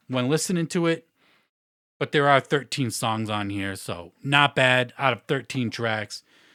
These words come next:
My favorite song on this album is Alive.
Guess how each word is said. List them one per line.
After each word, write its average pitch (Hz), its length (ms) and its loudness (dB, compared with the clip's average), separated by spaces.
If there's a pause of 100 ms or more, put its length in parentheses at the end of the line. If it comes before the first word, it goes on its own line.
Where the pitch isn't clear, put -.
(1600)
My 131 180 6
favorite 165 440 2
song 156 340 8
on 151 80 4
this 143 180 0
album 135 360 4
is 113 140 -4
Alive. 110 600 -2